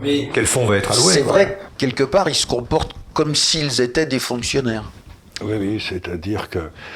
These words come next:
Speaker 3: euh, si vous pensez pas comme moi,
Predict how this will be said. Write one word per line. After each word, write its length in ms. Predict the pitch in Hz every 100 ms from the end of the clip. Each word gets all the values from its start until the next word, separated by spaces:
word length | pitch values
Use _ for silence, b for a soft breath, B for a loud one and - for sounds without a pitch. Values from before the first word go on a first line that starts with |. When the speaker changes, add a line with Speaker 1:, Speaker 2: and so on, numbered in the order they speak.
| B B B B B
Speaker 3:
euh, 720 | - 104 101 101 98 95 95
si 220 | - - 131
vous 120 | 120
pensez 280 | 110 - -
pas 100 | 107
comme 160 | 101
moi, 400 | 95 110 151 170